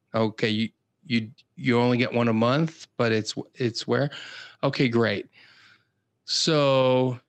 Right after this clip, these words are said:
yeah, maybe we wanna increase that just to kinda release anxiety and those type of things. And,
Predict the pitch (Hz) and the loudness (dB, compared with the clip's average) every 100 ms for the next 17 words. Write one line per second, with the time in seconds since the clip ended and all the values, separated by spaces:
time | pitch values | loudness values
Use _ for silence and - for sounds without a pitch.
0 | _ - 196 190 120 107 113 143 180 185 | _ -6 -2 0 0 -2 0 0 2 2
1 | 185 170 160 - 127 - 131 147 - 190 | 2 0 0 0 -2 -2 -2 -2 -2 -2
2 | 190 190 - - - - 139 127 113 104 | 0 -2 -4 -4 -6 -4 -4 -2 -4 -2
3 | 107 117 127 123 113 117 127 135 127 127 | -2 0 2 2 2 0 2 0 2 2
4 | 131 127 123 120 107 113 120 139 135 135 | 4 2 2 2 2 0 2 0 -2 0
5 | 147 139 143 123 113 104 104 | 0 2 2 2 0 0 -2